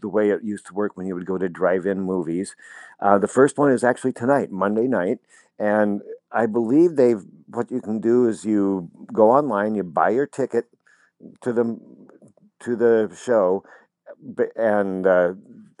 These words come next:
however many tickets you buy, that's how many people are in your car. You come in, uh, they open the parking lot, I believe at six o'clock, I think it is. You might wanna check their website to be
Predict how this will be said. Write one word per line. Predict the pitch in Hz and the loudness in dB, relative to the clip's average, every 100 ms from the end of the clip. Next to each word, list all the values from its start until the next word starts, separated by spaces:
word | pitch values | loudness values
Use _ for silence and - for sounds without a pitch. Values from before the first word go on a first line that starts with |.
| 98 | -4
however | 110 113 | 0 0
many | 120 123 | 0 -4
tickets | 113 123 113 117 | -6 -10 -10 -6
you | |
buy, | 107 104 | 2 2
that's | 98 90 - | 4 2 0
how | 98 | -6
many | 101 104 | -6 -6
people | 117 104 | -8 -2
are | 113 | 0
in | 107 | 0
your | 107 | -2
car. | 104 98 95 92 - - _ | -2 2 2 2 -2 -16 _
You | 110 | -8
come | - 110 110 | -4 -2 0
in, | 113 113 - _ _ _ | 0 -2 -6 _ _ _
uh, | - 101 | -6 -2
they | 92 | 2
open | 95 95 104 | 2 0 -8
the | |
parking | - 101 98 101 | -4 -4 -4 -4
lot, | 104 101 98 _ | 0 2 0 _
I | 92 | -14
believe | 87 90 - | -10 -8 -8
at | - | -8
six | - 101 - | -10 -14 -14
o'clock, | - 120 131 156 - - - | -8 -2 -2 -2 -10 -16 -14
I | |
think | 123 120 | -10 -8
it | 120 | -6
is. | 120 127 | -6 -6
You | 107 | -4
might | 101 90 | -4 -2
wanna | 98 | -4
check | 87 95 - | -4 -8 -6
their | 104 | -4
website | 92 90 - 87 - | -4 -4 -6 -8 -8
to | |
be | 85 98 | -12 -12